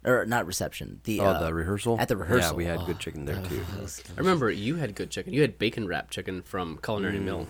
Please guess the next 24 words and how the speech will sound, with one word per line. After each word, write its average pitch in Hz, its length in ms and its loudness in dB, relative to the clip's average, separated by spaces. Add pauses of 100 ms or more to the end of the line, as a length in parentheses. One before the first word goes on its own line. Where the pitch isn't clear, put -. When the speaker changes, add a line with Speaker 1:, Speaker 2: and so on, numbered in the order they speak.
(260)
Speaker 2:
yeah, 87 100 -4
Speaker 1:
Yeah. 80 560 -2
Speaker 2:
yeah. 85 180 -6
Speaker 3:
at 104 80 0
your 107 120 0
rehearsal. 85 520 -4 (140)
Speaker 1:
Yeah. 78 160 -10
Speaker 3:
That 78 140 -4
was 95 80 -2
Speaker 2:
That 87 60 0
was 85 100 -2
Speaker 3:
good. 85 80 -4
Speaker 2:
pretty 85 160 -4
good. 82 180 -2 (440)
Speaker 1:
Uh, 120 340 6 (240)
and 123 100 2
I'm 117 100 2
trying 143 180 8
to 135 40 6
think. 123 580 4 (1800)
I 135 80 10
remember 139 800 8
your 110 280 2
gift 98 600 0